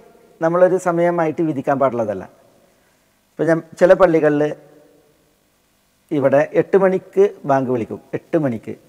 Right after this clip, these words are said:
ഇശ ബാങ്ക് വിളിക്കും. ചിലയിടത്ത് അതിനു മുമ്പ് വിളിക്കും, ചിലപ്പോൾ അത് കഴിഞ്ഞിട്ട് വിളിക്കും. അത് പിന്നെ അതാത്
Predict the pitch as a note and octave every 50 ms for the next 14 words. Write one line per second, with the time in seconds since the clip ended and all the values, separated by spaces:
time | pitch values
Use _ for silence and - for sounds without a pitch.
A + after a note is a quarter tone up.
0 | _ _ _ _ _ _ _ - C3 - C#3 A2+ A#2+ A#2 A#2 G#2+ G#2 G2 F#2 -
1 | - - _ _ _ _ _ _ _ _ _ _ _ _ _ _ _ _ _ _
2 | _ _ _ _ _ _ _ _ _ _ _ _ _ _ _ _ _ _ - D3
3 | C3+ C#3+ D#3 D3+ C3 - - F3 F#3+ - - - - - - - _ _ _ _
4 | _ _ _ _ _ _ _ _ _ _ _ _ _ _ - D#3 D3 D#3 E3+ F3
5 | E3+ E3+ F3 E3+ F3+ F#3 E3 D3+ B2+ A#2 - A2+ - - - - - C#3 C3+ C#3
6 | C3+ E3 D#3 D#3+ E3+ F3 D#3+ D#3+ E3 F3 F#3 D3+ F#3+ E3+ D#3 C3 A#2+ - A2+ G2+
7 | - _ _ _ _ _ _ - - - - - - C3+ B2 C3+ F3 F#3+ - -
8 | - - A2 - C#3+ C#3 C#3 C3+ C#3 D#3 E3 E3+